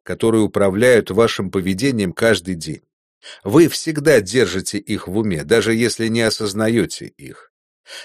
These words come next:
Часто вы следуете привычкам своей культуры, не задумываясь, не задавая вопросов, а иногда и не вспоминая их. Как писал французский философ Мишель де Монтень,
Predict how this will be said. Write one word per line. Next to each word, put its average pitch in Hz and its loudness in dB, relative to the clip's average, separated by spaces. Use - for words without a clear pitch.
Часто 131 2
вы 101 2
следуете 110 0
привычкам 101 -2
своей 104 2
культуры, 120 0
не 117 2
задумываясь, 110 0
не 98 -4
задавая 113 4
вопросов, 120 0
а 110 2
иногда 107 4
и 117 6
не 117 0
вспоминая 127 0
их. - -16
Как 104 -4
писал 104 0
французский 101 -2
философ 104 0
Мишель 104 0
де 87 -2
Монтень, 92 0